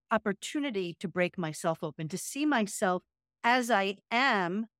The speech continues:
maybe not through other people's eyes, but to be able to work on those things.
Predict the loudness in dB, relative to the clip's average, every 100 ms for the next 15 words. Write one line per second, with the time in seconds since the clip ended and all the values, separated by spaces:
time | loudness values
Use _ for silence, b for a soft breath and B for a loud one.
0 | _ _ _ _ _ _ _ -2 0 4
1 | 6 4 2 -2 4 4 6 2 -2 -2
2 | 0 2 4 4 2 0 -2 -2 _ _
3 | _ -2 2 2 2 0 2 2 4 2
4 | 2 0 -2 -6 -10 -12 -18